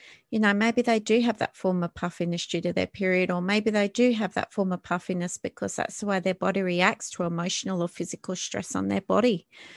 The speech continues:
Who knows? And only they would know if they're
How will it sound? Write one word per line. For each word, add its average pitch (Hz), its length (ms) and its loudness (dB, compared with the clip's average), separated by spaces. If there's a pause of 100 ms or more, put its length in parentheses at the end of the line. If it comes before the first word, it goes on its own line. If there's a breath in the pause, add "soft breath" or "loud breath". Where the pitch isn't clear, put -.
(280 loud breath)
Who 247 220 6
knows? 196 460 2
And 190 240 0
only 214 260 4
they 180 260 4
would 208 200 4
know 170 300 0 (120)
if 208 300 2
they're 175 340 4